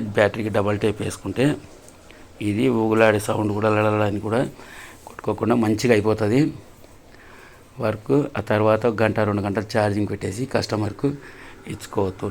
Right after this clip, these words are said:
నా ఛానల్ను లైక్ చేయండి, షేర్ చేయండి. ఓ డబల్ టేప్ కూడా కొడుతున్నాను నేను. ఈ విధంగా కొట్టేసి ఫిట్ చేసేసేయాలి. నా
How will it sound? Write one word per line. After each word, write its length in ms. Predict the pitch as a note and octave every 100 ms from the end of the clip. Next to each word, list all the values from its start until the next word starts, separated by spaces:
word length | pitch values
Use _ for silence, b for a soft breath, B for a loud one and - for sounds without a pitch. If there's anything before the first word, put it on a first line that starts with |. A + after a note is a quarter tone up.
| G#2+
నా 60 | G#2 G#2
ఛానల్ను 380 | A2 A2 A2 A#2+ G2+
లైక్ 200 | A2 A2 -
చేయండి, 280 | B2 A2 G#2 G2+
షేర్ 180 | A2+ G#2+
చేయండి. 280 | A2+ G#2+ G#2 G2+
ఓ 40 | G2+
డబల్ 180 | G#2 G#2+
టేప్ 140 | A#2 G2+
కూడా 100 | G#2 G2+
కొడుతున్నాను 300 | G2+ G#2 G2+
నేను. 120 | A2+ B2+ B B B B B B B B - - A2
ఈ 20 | A2+
విధంగా 260 | G#2+ A2+ G#2
కొట్టేసి 360 | F#2+ F#2 G#2 - -
ఫిట్ 160 | G#2 G#2
చేసేసేయాలి. 540 | G2 F2+ G#2 F#2+ A#2 C#3 - - - - - - - - - -
నా 80 | G#2+